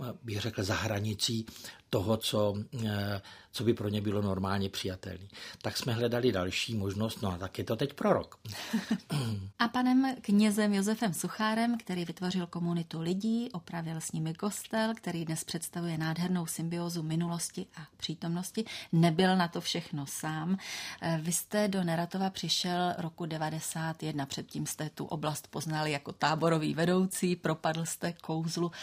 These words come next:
Speaker 2: toho regionu i, eh, toho polozbořeného kostela. A když jste v roce devadesát jedna přišel, přesvědčil jste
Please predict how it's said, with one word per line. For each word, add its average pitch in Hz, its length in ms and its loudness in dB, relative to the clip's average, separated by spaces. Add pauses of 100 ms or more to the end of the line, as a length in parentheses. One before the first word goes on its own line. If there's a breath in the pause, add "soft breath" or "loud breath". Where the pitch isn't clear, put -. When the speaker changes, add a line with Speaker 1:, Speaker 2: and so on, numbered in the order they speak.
(160 loud breath)
Speaker 2:
toho 160 220 -2
regionu 165 480 0 (120)
i, 185 160 4 (360 loud breath)
eh, 151 500 0
toho 156 340 -6 (800 loud breath)
polozbořeného 160 920 2
kostela. 175 680 -4 (420 loud breath)
A 180 60 2
když 175 180 4
jste - 160 0
v - 20 -2
roce 247 220 -4
devadesát 208 480 -2
jedna 175 200 -4
přišel, 165 480 -2
přesvědčil 180 600 -4
jste - 340 -4